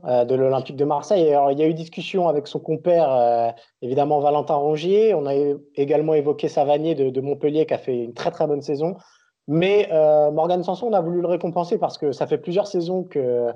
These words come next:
voilà, on sait qu'à l'Olympique de Marseille, il est souvent critiqué, euh, pour, euh, pour ses choix ou pour, euh, enfin, pour son apport sur le terrain. Cette saison, Sanson, euh, il a été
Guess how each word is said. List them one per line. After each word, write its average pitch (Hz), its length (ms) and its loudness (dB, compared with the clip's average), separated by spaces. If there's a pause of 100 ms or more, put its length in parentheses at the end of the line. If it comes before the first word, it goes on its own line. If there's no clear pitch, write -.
(400)
voilà, 147 200 4
on 131 40 0
sait 170 300 -4 (320)
qu'à 135 140 0
l'Olympique 160 400 0
de 160 100 0
Marseille, 165 380 -2
il 143 80 -4
est 135 40 -2
souvent 151 280 -4
critiqué, 160 640 -2
euh, 120 180 0 (240)
pour, 120 260 -6
euh, 107 300 -6 (440)
pour - 140 -14
ses - 140 -6
choix 151 420 4
ou - 120 -6
pour, 120 240 -4
euh, - 20 -6
enfin, 113 340 -10
pour - 140 -14
son 143 160 -2
apport 151 220 0
sur 151 100 -4
le 123 80 -4
terrain. 170 240 0
Cette - 180 -4
saison, 160 300 0
Sanson, 175 420 -4 (460)
euh, 123 280 2 (120)
il 160 160 0
a 160 40 4
été 175 460 0